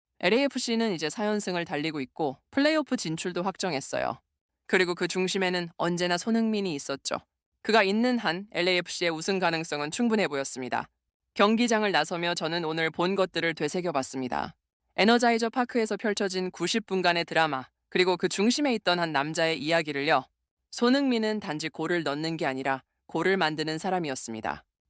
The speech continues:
주차장으로 걸어가면서 들은 팬들의 대화가 인상적이었어요. 근데 손흥민은 토트넘에서 이피엘을 흔들던 그 감각을 여기서도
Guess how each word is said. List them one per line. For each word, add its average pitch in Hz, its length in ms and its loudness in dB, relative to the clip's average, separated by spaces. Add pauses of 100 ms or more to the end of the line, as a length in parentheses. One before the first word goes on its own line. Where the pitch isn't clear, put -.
주차장으로 277 600 2
걸어가면서 185 680 0
들은 170 260 -4
팬들의 175 360 -2
대화가 160 340 0
인상적이었어요. 147 960 -4 (480)
근데 185 120 2
손흥민은 220 640 2
토트넘에서 226 840 0 (260)
이피엘을 214 580 0
흔들던 196 560 0
그 151 120 -8
감각을 147 580 -2
여기서도 147 600 -2